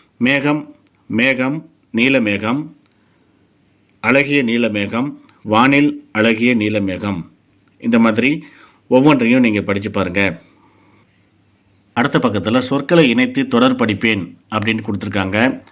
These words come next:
இதுவும் அதே போல தான், ஏற்கனவே படிச்ச மாதிரி தான்.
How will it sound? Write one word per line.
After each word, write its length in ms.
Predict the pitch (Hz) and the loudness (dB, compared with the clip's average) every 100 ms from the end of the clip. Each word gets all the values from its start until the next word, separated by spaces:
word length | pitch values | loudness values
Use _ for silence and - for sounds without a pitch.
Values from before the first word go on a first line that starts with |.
| _ _ _ - | _ _ _ -4
இதுவும் 280 | 123 156 | 2 4
அதே 180 | 123 110 | 4 2
போல 200 | 110 104 | 0 -4
தான், 220 | 98 120 | 2 4
ஏற்கனவே 360 | 120 107 120 120 | 4 2 2 2
படிச்ச 280 | 107 104 113 | 2 -2 0
மாதிரி 260 | 110 90 | -2 -4
தான். 360 | 90 120 143 | 0 0 0